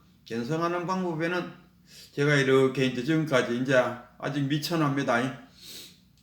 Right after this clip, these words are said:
제가 견성한 이후로 관심을 갖고 쭉 이렇게 살펴본 이후로 현재까지 저희 생각입니다. 앞으로 더 많은 돈오 돈수를 하게 되면은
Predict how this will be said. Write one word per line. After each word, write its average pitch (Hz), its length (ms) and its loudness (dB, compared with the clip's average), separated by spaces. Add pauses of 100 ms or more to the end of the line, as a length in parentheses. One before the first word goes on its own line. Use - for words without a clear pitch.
(120)
제가 151 420 2
견성한 151 540 0
이후로 175 420 2
관심을 143 540 -4
갖고 147 420 -2
쭉 117 340 -4
이렇게 127 280 -6
살펴본 135 580 -6
이후로 135 560 -6 (600)
현재까지 208 880 2 (500)
저희 170 240 6
생각입니다. 113 680 -2
앞으로 185 360 0
더 170 160 4
많은 190 440 2 (1000)
돈오 156 300 0
돈수를 151 480 0
하게 139 200 0
되면은 147 400 0